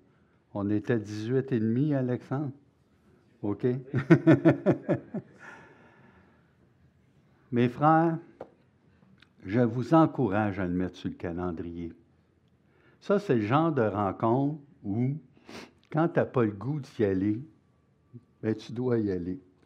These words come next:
<laughs> Votre présence est importante,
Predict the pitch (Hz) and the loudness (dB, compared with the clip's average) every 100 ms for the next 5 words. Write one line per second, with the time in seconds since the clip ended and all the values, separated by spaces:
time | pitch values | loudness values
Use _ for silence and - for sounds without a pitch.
0 | _ - - - - 698 - - - - | _ -12 -12 -14 -18 -18 -16 -16 -16 -18
1 | - _ _ - _ _ _ _ _ _ | -20 _ _ -20 _ _ _ _ _ _
2 | _ _ _ _ _ _ _ _ _ _ | _ _ _ _ _ _ _ _ _ _
3 | _ _ - 110 101 - 135 147 175 - | _ _ -2 0 0 0 0 2 2 2
4 | 117 - 110 - 87 - 101 113 | -2 0 -2 -2 -6 -4 -4 -2